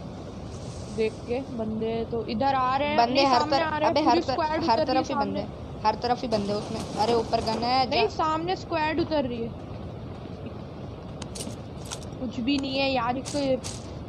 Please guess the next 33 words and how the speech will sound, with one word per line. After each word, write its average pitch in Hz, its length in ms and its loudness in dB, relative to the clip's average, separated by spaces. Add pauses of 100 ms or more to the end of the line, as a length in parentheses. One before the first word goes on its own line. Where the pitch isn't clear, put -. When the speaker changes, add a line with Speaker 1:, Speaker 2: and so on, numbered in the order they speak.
(140)
Speaker 1:
बेकार 233 400 0
घर 220 120 -4
है। - 520 -4
हाँ। 233 160 -2 (1000)
Speaker 2:
एकेएम 240 340 4
और 247 80 2
यूएमपी 240 340 2
मिल 233 120 0
गई 277 160 2
तेरे 285 200 4
भाई 294 160 4
ने। 285 100 0
Speaker 1:
अरे। - 540 -8
Speaker 2:
एकेएम, 233 340 2
Speaker 1:
यूएमपी 294 320 4
Speaker 2:
यूएमपी। 269 180 2
Speaker 1:
मिल 247 120 2
गई, - 20 0 (840)
यूएमपी 269 380 2
मिल 240 120 0
गई, 240 140 2
चलो। 247 360 0 (380)
टू 320 80 2
एक्स 320 200 0
भी 330 120 2
मिल 320 220 0
गया। 247 240 2 (400)
Speaker 2:
अबे। 240 140 4
Speaker 1:
एक 269 240 0
और 320 160 2
यूएमपी 277 380 -2
मिल 226 180 -4
गया। 214 160 -4